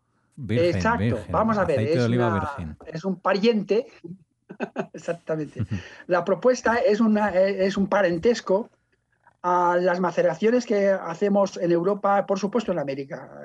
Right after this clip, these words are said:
Speaker 2: En América tenemos el ejemplo clásico del ceviche, eh, hay, eh, por lo menos tiene una, eh, eh, un mi-, un mismo objetivo, eh, que es cocer con el ácido, por supuesto, la pulpa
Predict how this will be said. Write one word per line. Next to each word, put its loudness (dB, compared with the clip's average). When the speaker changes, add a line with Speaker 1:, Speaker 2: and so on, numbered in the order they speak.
Speaker 2:
En -6
América 0
tenemos 0
el -2
ejemplo -2
clásico -2
del -6
ceviche, -6
eh, 0
hay, 2
eh, -2
por 2
lo 6
menos 0
tiene 2
una, 2
eh, -2
eh, 2
un 2
mi-, 4
un 2
mismo 4
objetivo, -2
eh, -10
que -2
es -4
cocer 0
con 0
el 2
ácido, -2
por -2
supuesto, -4
la -2
pulpa -2